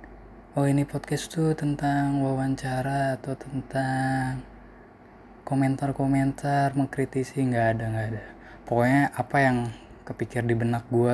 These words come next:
gue rasa layak untuk di-share, ya bakal gue share gitu. Gitu aja sih. Makasih udah mau dengerin, jangan bosen. Thank you guys. Thank you teman-teman.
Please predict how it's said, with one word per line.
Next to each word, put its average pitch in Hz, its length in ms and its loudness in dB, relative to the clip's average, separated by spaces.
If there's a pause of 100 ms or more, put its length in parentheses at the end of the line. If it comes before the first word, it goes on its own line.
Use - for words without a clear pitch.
gue 120 160 0
rasa 117 460 2 (840)
layak 120 320 4
untuk 123 240 -2
di-share, 120 720 2 (400)
ya 117 160 2
bakal 117 320 2
gue 113 160 0
share 110 400 -2
gitu. 104 240 -8 (1120)
Gitu - 160 -10
aja 113 160 4
sih. 117 480 2 (1400)
Makasih 123 320 4
udah 120 160 4
mau 117 80 2
dengerin, 117 480 4
jangan 117 320 2
bosen. 147 800 2 (240)
Thank 135 320 -2
you - 80 -2
guys. 120 720 -2 (1200)
Thank 120 160 0
you 139 80 6
teman-teman. 117 560 -2